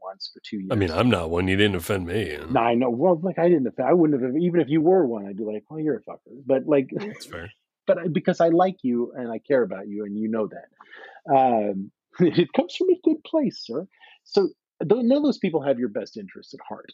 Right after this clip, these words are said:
Speaker 1: Um, you, they are a necessary evil because they understand the laws and how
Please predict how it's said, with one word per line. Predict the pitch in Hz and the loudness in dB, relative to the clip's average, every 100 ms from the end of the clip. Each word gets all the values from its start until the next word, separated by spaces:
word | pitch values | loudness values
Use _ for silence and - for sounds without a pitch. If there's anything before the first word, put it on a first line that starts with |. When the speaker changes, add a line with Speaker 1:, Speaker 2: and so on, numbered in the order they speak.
| - | -4
Speaker 1:
Um, | 127 123 117 117 117 120 | 0 0 2 0 -2 -2
you, | 131 156 | 2 2
they | 143 143 | 4 4
are | 135 | 4
a | |
necessary | 135 156 151 - 143 127 | 2 -2 -2 0 0 0
evil | 165 135 117 120 | -4 -2 0 -2
because | - 113 | -2 -4
they | 123 | -2
understand | 120 107 120 113 110 104 - 120 | -2 -4 -2 0 0 -2 -8 _
the | 113 | -6
laws | 107 104 110 104 | -2 2 0 0
and | - | -8
how | - | -10